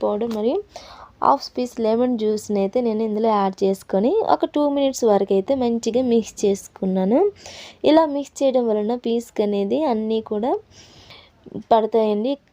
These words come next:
సాల్ట్, కారం, నిమ్మరసం, పసుపు అన్నీ కూడా మంచిగా పీస్కి పడుతుంది. ఈ విధంగా చూపించిన విధంగా మనం మిక్స్ చేసుకోవాలి. బాగా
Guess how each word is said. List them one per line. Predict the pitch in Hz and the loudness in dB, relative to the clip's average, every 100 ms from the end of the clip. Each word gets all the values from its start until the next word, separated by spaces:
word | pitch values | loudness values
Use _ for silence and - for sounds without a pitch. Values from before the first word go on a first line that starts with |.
| - | -2
సాల్ట్, | 214 202 202 - 214 233 240 | 2 2 0 -4 -2 -2 -2
కారం, | 208 196 196 240 254 226 | -2 0 -2 -2 -2 -2
నిమ్మరసం, | 202 196 190 190 226 247 233 220 | -2 -2 -2 -4 -6 -4 -6 -4
పసుపు | 202 196 - 214 | -4 -6 -6 -4
అన్నీ | 196 202 196 | -2 -2 -2
కూడా | 202 220 214 | -4 -2 -6
మంచిగా | 208 208 202 233 349 392 - - - - - | -8 -8 -4 -2 -2 -6 -16 -20 -20 -16 -4
పీస్కి | 214 214 - - 262 403 427 _ - _ _ _ _ _ _ _ _ _ - - _ | -2 -2 -6 -8 -4 -2 -4 _ -20 _ _ _ _ _ _ _ _ _ -20 -20 _
పడుతుంది. | 233 214 - 208 214 302 285 | 2 2 0 2 2 0 -2
ఈ | 233 | 2
విధంగా | 226 214 202 214 311 381 | 2 2 0 0 0 -2
చూపించిన | - 233 226 214 202 - 202 202 | -2 -2 0 -2 -2 -2 0 0
విధంగా | 196 190 190 214 254 | 0 2 2 2 0
మనం | 220 294 440 - - - - 254 | 0 0 -2 -8 -20 -20 -4 -2
మిక్స్ | 277 - - | -2 -6 -2
చేసుకోవాలి. | 214 196 - - 190 196 202 277 392 - - - _ _ _ _ _ _ _ _ _ _ _ _ _ _ _ _ _ _ - 247 | -2 -2 -4 0 2 2 4 2 2 -4 -20 -20 _ _ _ _ _ _ _ _ _ _ _ _ _ _ _ _ _ _ -2 2
బాగా | 247 | 4